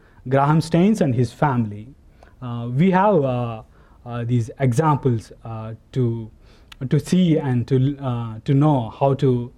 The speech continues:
how to a li-, uh, how to live a life, how to live a gospel-centered life, uh, how to love people, how to love, uh, peop-, uh, leprosy patients, uh, how to serve among poor people,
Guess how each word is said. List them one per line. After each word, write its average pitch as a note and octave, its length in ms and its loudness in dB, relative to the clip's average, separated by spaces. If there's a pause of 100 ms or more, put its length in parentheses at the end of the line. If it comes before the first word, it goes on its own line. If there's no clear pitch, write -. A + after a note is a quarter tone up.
(280)
how C3+ 200 2
to C3+ 240 2
a - 20 2
li-, C3 260 2
uh, B2+ 240 -12
how C3 200 0
to C3 120 0
live C3+ 200 2
a C3 40 4
life, A#2+ 520 -2
how - 160 -8
to C3 160 0
live B2 140 2
a A#2+ 80 0
gospel-centered B2+ 680 -2
life, A#2 480 -8 (440)
uh, A#2+ 180 -8
how D3 220 0
to D3 140 0
love C#3+ 340 2
people, C#3 440 0 (220)
how C#3 180 0
to C3+ 180 0
love, C3 360 2 (400)
uh, A#2+ 420 -4
peop-, F3+ 300 0
uh, C3 180 -4
leprosy D3+ 480 2
patients, C#3 640 -4 (440)
uh, B2+ 180 -2
how C#3+ 180 2
to C#3+ 160 2
serve D#3 260 0
among C#3 280 2
poor G3+ 220 0
people, G#2+ 420 -2